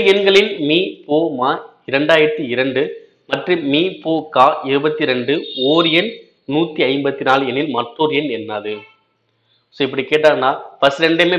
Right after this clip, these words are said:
பெருக்கிடலாமா? எல் சி எம் ஹச்சிசிஎஃப் பெருக்கும். ரெண்டாயிரத்தி ரெண்டு இன்ட்டு இருபத்தி ரெண்டு வகுத்தல் அந்த நம்பரை கீழே போட்டுக்கும்.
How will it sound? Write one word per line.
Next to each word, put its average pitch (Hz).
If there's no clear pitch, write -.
பெருக்கிடலாமா? 160
எல் 170
சி 190
எம் 175
ஹச்சிசிஎஃப் 151
பெருக்கும். 113
ரெண்டாயிரத்தி 156
ரெண்டு 156
இன்ட்டு 131
இருபத்தி 127
ரெண்டு 110
வகுத்தல் 127
அந்த 127
நம்பரை 139
கீழே 110
போட்டுக்கும். -